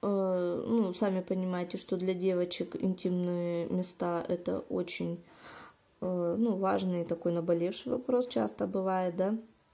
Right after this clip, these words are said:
раздражение. Здесь я вам могу с легкостью, с гордостью заявить, что, э, данный гель не вызывает раздражения. И забыла принести, сейчас принесу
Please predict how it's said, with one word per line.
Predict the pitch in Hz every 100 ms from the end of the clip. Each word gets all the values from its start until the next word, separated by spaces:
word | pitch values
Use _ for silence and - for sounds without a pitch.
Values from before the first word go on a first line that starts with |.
| - _ _ - -
раздражение. | 196 170 185 180 185 180 170 165 - - -
Здесь | 202 247
я | 233
вам | 190 185
могу | 180 180 190 170 -
с | -
легкостью, | 190 185 190 - 185
с | 185
гордостью | 185 180 175 - 180
заявить, | 185 190 262 294
что, | - - 185 175 170 175 - - - - - _
э, | - 185 175 180
данный | 196 240 277 254
гель | 233 240 254 - - - _ _ - - - -
не | 214
вызывает | 220 208 190 185 190 196 -
раздражения. | 185 208 180 180 175 165 165 170 180 - - 220 -
И | 240 262 247
забыла | 214 185 196 180 170
принести, | 165 - 180 175 180 - 302
сейчас | 269 - 220 220
принесу | 220 208 208 208 - 196 185